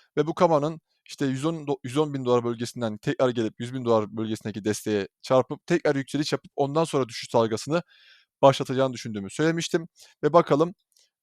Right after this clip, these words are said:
eee, şu anda bahsettiğim aşamanın, eee, hem birinci kısmı hem de ikinci kısmı gerçekleşti. Bakalım,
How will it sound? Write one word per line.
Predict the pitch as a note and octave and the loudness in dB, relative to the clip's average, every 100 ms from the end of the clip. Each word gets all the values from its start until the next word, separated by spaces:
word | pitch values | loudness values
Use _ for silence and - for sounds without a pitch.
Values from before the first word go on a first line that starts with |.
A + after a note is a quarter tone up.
| C3 | -2
eee, | B2+ | -2
şu | - E3+ | 2 4
anda | D3 C3+ E3 - | 4 4 2 6
bahsettiğim | D3+ D3+ D3 - D3+ - | 6 6 -2 -4 -2 0
aşamanın, | C3 C#3+ B2+ D3 - _ _ - | 0 0 -4 -6 -10 _ _ -4
eee, | A2+ A2+ A#2+ | 0 2 4
hem | D3 C3 - - | 4 2 -4 -10
birinci | B2 B2+ C3 D3+ | -4 -2 -2 -4
kısmı | E3+ - D#3+ G3 - _ _ _ | -4 -4 -4 -4 -8 _ _ _
hem | E3 D#3+ | 0 0
de | C#3+ | -2
ikinci | C#3+ D#3 D#3 | -2 -4 -4
kısmı | - - D#3 | -6 -10 -4
gerçekleşti. | D#3 D#3 C#3+ - A2+ - F3 D3+ | 0 0 -2 -8 -8 -4 -4 0
Bakalım, | D3+ D3+ E3+ | 0 2 -2